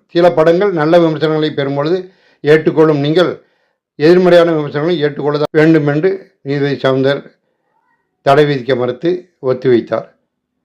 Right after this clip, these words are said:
முதலில் படத்தில் கதையுடன் எடுங்கள்,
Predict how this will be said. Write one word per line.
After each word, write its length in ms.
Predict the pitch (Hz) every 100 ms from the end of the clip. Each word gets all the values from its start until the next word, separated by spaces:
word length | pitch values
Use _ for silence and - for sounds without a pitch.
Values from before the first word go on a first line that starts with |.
| _ _ -
முதலில் 360 | 147 170 180
படத்தில் 560 | 180 143 156 - 175 180 180
கதையுடன் 760 | 131 139 170 175 165 160 170 175
எடுங்கள், 420 | 156 123 131 131